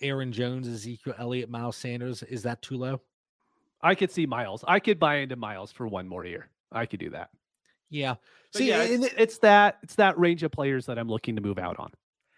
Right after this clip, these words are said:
Speaker 1: But it's the same thing. It, it's trying to, and that's what we all do from a, a dynasty perspective.
Speaker 2: Mm-hmm.
Speaker 1: You try to look at the current landscape. You try to evaluate it. You try to make educated guesses and decisions. I mean, guesses is a, is a great <laughs> word because,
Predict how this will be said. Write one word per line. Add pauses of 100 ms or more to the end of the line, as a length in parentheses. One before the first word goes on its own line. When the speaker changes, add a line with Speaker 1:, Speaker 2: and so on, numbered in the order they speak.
(400)
Speaker 1:
But
it's
the
same
thing.
It,
it's
trying
to, (220)
and
that's
what
we
all
do (480)
from
a,
a
dynasty
perspective.
Speaker 2:
Mm-hmm. (220)
Speaker 1:
You
try
to
look
at
the
current
landscape. (260)
You
try
to
evaluate
it.
You
try
to
make
educated
guesses
and
decisions. (300)
I
mean, (280)
guesses
is
a,
is
a
great
<laughs>
word
because,